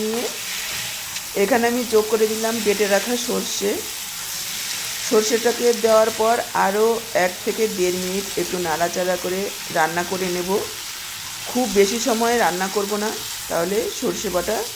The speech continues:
তেতো হয়ে যেতে পারে। দেখুন, আরও এক দেড় মিনিট খুব ভালোভাবে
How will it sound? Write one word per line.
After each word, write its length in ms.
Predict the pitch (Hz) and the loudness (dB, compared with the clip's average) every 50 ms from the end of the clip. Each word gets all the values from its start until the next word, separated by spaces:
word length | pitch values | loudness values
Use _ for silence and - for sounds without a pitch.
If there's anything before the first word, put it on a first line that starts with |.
| - - | -6 0
তেতো 220 | - 180 175 175 180 | 0 0 2 2 2
হয়ে 220 | 214 180 160 147 147 - | 2 2 2 0 -2 -4
যেতে 180 | 165 - - - - | -6 -6 -6 -4 -4
পারে। 180 | - - - - - - - - - - - - - - - - - - - - - - - - - - - - - - - - - - - - - - - - - - - - - - 180 170 | -6 -6 -6 -8 -10 -10 -12 -12 -12 -10 -10 -10 -12 -12 -12 -10 -10 -10 -10 -12 -12 -10 -10 -10 -10 -10 -10 -10 -8 -8 -8 -8 -8 -8 -8 -8 -8 -8 -6 -6 -8 -8 -8 -8 -8 -8 2 4
দেখুন, 300 | 208 214 220 262 269 320 370 - - - - 175 | 4 4 4 2 0 -2 -2 -4 -6 -2 0 2
আরও 140 | 196 214 220 214 202 190 | 2 4 4 6 4 4
এক 80 | 185 185 190 | 2 2 0
দেড় 140 | 208 208 214 214 | 0 0 0 0
মিনিট 200 | 214 214 226 247 - - - | 0 0 0 -2 -2 -4 -4
খুব 120 | 240 240 196 - | -4 -4 -2 -2
ভালোভাবে 640 | 208 202 175 170 180 196 202 208 202 185 208 247 | 0 2 2 2 2 0 0 0 0 2 2 0